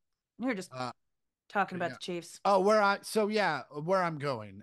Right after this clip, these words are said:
Speaker 2: And, uh, so I, I have shows in Dallas the weekend before, or the weekend of,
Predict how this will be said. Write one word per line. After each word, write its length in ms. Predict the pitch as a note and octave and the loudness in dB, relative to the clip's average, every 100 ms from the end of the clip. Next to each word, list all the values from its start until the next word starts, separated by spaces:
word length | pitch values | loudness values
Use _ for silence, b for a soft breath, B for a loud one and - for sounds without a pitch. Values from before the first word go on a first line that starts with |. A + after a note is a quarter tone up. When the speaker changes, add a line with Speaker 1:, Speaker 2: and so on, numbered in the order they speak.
| - | -8
Speaker 2:
And, 420 | C#3+ C#3+ C#3 C#3+ | -6 -4 -4 -2
uh, 220 | C#3+ C#3+ C3+ | -2 0 -2
so 140 | D#3 | 0
I, 180 | D3+ D#3 | 0 0
I 100 | D#3+ | 0
have 120 | E3+ - | -2 -2
shows 280 | F3+ D#3+ | -4 -2
in 120 | D3 C3 | -4 -2
Dallas 400 | C#3+ C#3+ C3 - | -2 -2 -4 -6
the 100 | B2+ | -8
weekend 380 | C3 A#2 A#2+ | -6 -8 -10
before, 500 | A2 - A#2 A2+ A2 - _ _ _ | -12 -12 -12 -10 -12 -14 _ _ _
or 100 | A2+ | -8
the 80 | A2 | -6
weekend 500 | G#2+ B2+ A2+ A#2+ A2 | -6 -6 -6 -8 -8
of, 360 | A2 A2 G#2+ | -6 -6 -8